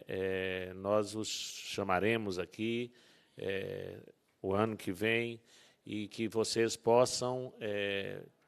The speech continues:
tá, o ideal seria que a gente conseguisse, é, rece-, receber, recebemos todas, mas num montante de vinte milhões, aí os custos aí passaram bem mais de vinte milhões.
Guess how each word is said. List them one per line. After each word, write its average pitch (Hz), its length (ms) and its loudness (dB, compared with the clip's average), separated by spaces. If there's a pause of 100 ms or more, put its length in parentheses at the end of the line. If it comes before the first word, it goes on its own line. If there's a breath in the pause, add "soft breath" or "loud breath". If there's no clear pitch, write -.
(380)
tá, 113 340 6 (180)
o 113 180 2
ideal 127 340 8
seria 147 280 2
que 143 80 -2
a 120 40 2
gente 123 240 -4
conseguisse, 107 920 -4 (640 loud breath)
é, 98 720 4 (340)
rece-, 131 420 2
receber, 120 440 4
recebemos 123 560 4
todas, 98 400 0 (320 soft breath)
mas 104 280 2
num 123 120 -4
montante 117 480 -2
de 110 80 -2
vinte 107 400 -8
milhões, 101 600 -4 (100)
aí 101 640 -2
os 101 200 -8
custos 104 420 -6
aí 98 200 2
passaram 98 480 -2
bem 95 280 -4
mais 104 340 0
de 95 100 -10
vinte 92 280 -12
milhões. 90 320 -10